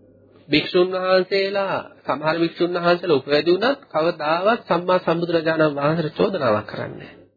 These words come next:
බුදුරජාණන් වහන්සේට අගෞරවයක් කරන්නේ නැහැ. තමන්ගේ දෝෂය තේරුම් ගන්නවා.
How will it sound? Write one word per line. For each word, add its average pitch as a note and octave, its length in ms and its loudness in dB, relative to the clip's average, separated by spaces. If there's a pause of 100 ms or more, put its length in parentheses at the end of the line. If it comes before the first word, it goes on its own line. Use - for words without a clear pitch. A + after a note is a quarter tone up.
(1000)
බුදුරජාණන් E3+ 580 -2
වහන්සේට E3+ 720 0 (280)
අගෞරවයක් D3 600 0
කරන්නේ A2 500 -12 (840)
නැහැ. D3+ 140 0
තමන්ගේ A3+ 300 0
දෝෂය A3+ 320 2
තේරුම් G3 340 -2
ගන්නවා. A2+ 460 -2